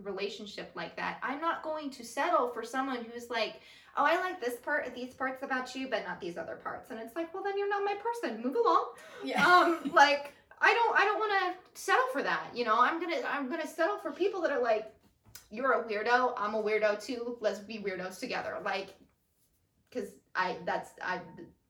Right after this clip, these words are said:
Speaker 1: I am. <laughs> And all of my friends are. We're, we're happy in being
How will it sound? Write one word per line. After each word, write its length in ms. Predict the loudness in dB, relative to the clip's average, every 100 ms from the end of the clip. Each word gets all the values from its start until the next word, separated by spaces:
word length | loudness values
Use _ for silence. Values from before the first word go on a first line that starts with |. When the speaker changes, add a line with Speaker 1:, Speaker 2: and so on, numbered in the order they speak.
| -8
Speaker 1:
I 140 | -4 -4
am. 320 | -6 -8 -4
<laughs> 140 | 0 8 10 10 10 10 10 4 -4 2
And 140 | 4 10
all 160 | 8 8
of 60 | 6
my 160 | 6
friends 280 | 6 4 4
are. 220 | 2 2 2
We're, 240 | 2 2 -2 -4
we're 180 | 2 4
happy 440 | 8 8 6 2 2
in 100 | 4
being 380 | 4 4 0